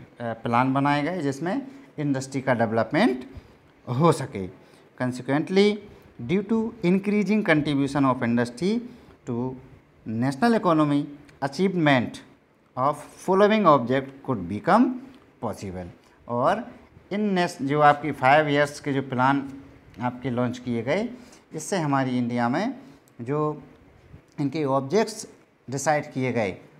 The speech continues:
वो आपके, अ, इस प्रकार हैं। नंबर वन, increase in the production due to industrialization, per capita income increases and consequently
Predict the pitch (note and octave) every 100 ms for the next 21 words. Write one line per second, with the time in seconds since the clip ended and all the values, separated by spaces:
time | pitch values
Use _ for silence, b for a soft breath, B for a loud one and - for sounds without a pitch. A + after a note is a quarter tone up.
0 | - C3 B2+ B2+ G#3+ F#4+ - - - _
1 | _ _ _ - B2 A#2+ B2 C3+ - A#2+
2 | A#2 A#2 D3+ F3+ C3+ A#2+ G#2+ D3 G#3+ -
3 | B B B B B F#3+ G#3 A3 A#3 A#3+
4 | - D#3+ D3 C3+ B2+ B2 A#2+ C#3+ A#2+ A2
5 | B2+ B2+ C3 A2 G#2 - C3+ C3 C3+ D3
6 | E3+ E3+ - _ _ E3+ F3 F3+ F3+ -
7 | F3 F3 E3 F#3 F#3+ - _ - F#3+ G3
8 | E3 C#3 A#2 G#2 - - - C#3+ G2+ -
9 | B B _ _ _ - C3+ B2 B2+ C#3+
10 | E3 F#3+ G#3